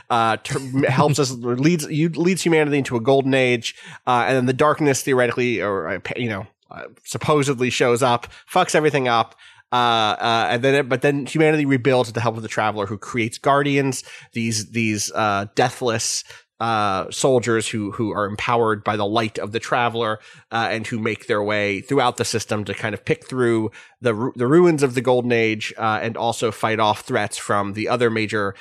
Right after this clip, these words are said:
antagonists who follow the darkness here, or, or did they come before the darkness? I don't, I don't know the,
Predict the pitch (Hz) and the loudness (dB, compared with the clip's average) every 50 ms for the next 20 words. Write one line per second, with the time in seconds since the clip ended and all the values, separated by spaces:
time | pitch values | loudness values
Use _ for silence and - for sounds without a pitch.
0 | - - - 110 110 - 120 120 117 117 113 113 - - - 107 95 - - 131 | -18 -12 -10 -10 -6 -4 -4 -4 -2 -4 -6 -8 -8 -8 -10 -12 -10 -6 -2 0
1 | 127 127 120 120 117 110 117 110 110 110 - 110 104 - 123 113 107 107 104 98 | 2 2 2 0 0 -2 -2 -2 -2 -2 -4 -8 -6 -4 -2 -2 0 0 0 0
2 | 98 98 98 80 60 87 98 98 101 - - 123 131 160 - 190 165 135 - - | 0 0 -2 -2 -4 -4 -4 -4 -4 -6 -8 -2 -2 0 0 2 0 0 0 0
3 | 160 135 127 113 - 87 80 - - 98 92 113 120 120 120 104 - 107 113 110 | 0 2 0 0 -4 -6 -8 -6 -8 -6 -2 0 0 0 0 0 0 -2 -2 -2
4 | 110 107 104 101 98 95 92 | -2 -2 -4 -4 -4 -6 -6